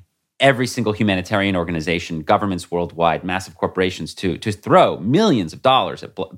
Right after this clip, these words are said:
hundreds of millions of dollars at blockchain projects that ended up doing nothing. Um, you also had I C Os, you had all this other stuff, and people got crushed. And I just wonder how much of that we need to pay attention to,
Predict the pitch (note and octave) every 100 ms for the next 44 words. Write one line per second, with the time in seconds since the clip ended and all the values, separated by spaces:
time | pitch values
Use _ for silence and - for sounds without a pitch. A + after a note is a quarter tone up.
0 | - - G#3+ B2+ F2+ F2+ F2+ F2 F2 F2
1 | D2+ - F2 A2 - F2+ C#2 D#2+ C#2 A1+
2 | A1+ - C#2+ F#2 D#2 - F#2 D#2 F#2 G2
3 | G2+ F2+ _ - _ _ G#2+ F#2+ D2+ -
4 | _ _ G2 A#2 A#2+ A#2 G#2+ F#2+ D#2 A2
5 | - G#2 F#2+ F2+ F2+ - _ G2+ G#2 A#2
6 | A#2+ A2+ F#2+ - G2 E2+ E2 - _ _
7 | _ - G#2 F#2 A2 G#2 F2+ F2 - -
8 | G#2 D2 - - _ _ _ - G#2+ G2
9 | F#2 F2 _ - G#2+ A2 C3 B2+ B2 A2+
10 | A2 G#2 G#2+ G#2 G2 F#2 F#2+ F#2 F2+ F2+
11 | F2+ - G#2 G#2 A#2 F#2+ E2 E2